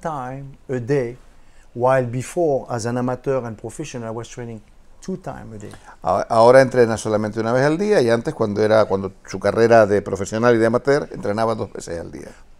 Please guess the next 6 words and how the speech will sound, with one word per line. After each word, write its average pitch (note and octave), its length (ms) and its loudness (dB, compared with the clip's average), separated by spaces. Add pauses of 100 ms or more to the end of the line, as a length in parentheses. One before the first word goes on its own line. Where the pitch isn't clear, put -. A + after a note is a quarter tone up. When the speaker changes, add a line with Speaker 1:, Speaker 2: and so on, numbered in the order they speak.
Speaker 1:
But F3 300 -4 (240)
the B2+ 100 2
training F3 380 -4
duration D3+ 680 -8 (840)
wasn't D3+ 420 -6
really C#3+ 440 -8